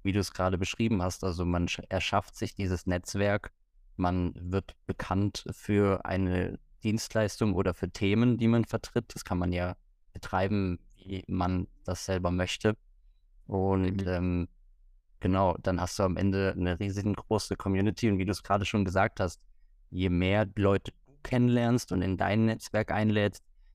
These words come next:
Speaker 1: desto mehr profitiert dann auch der oder die Einzelne, die daran teilnehmen.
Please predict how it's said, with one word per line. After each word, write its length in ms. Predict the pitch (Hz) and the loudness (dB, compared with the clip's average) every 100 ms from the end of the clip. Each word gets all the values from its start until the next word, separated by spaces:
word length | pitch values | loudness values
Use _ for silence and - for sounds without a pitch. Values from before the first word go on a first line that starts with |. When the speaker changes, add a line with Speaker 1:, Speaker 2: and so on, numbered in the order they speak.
| - | -10
Speaker 1:
desto 240 | 98 - 87 | -8 -4 -2
mehr 200 | 95 98 | 0 0
profitiert 640 | - 104 98 - 110 - | -2 -4 -4 0 0 0
dann 140 | 95 | -2
auch 320 | 85 95 - - _ - - | 0 -2 -4 -14 _ -20 -2
der 200 | 92 90 | 0 2
oder 160 | 95 | 0
die 220 | 92 95 85 | 0 -2 0
Einzelne, 640 | 95 107 101 92 92 95 - | 0 0 0 0 -2 -4 -6
die 380 | 95 90 90 87 | -2 0 0 -2
daran 320 | - 85 87 | -2 0 0
teilnehmen. 600 | - 92 101 92 87 90 | 0 0 2 2 0 -2